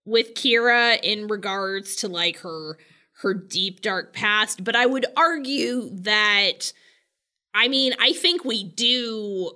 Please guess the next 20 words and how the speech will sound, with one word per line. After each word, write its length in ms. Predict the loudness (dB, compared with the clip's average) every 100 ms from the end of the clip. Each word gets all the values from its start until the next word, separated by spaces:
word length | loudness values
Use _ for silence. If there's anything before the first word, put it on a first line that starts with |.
| _
see 540 | -4 -2 0 2 2 2
her 440 | -2 -4 -4 -4 0
at 220 | -2 -2
the 180 | 0 2
end, 500 | 4 2 0 -8 -12
especially, 1040 | -8 -2 -2 0 -2 -2 -4 -2 -4 -6 0
and, 240 | 0 0 -2 0
I 80 |
mean, 240 | 2 2 0
throughout 460 | 2 4 4 4 2
when 160 | -2
her, 480 | -2 -4 -4 -4 -6 -10 -10
her 120 | -10
char-, 360 | -10 -4 -4 -4
the, 180 | -12 -12 -12 -14
her 120 | -12
character 500 | -6 -6 -6 -8 -8
is 140 | -6
on 240 | -8 -10 -12
screen, 640 | -12 -10 -10 -8 -8 -12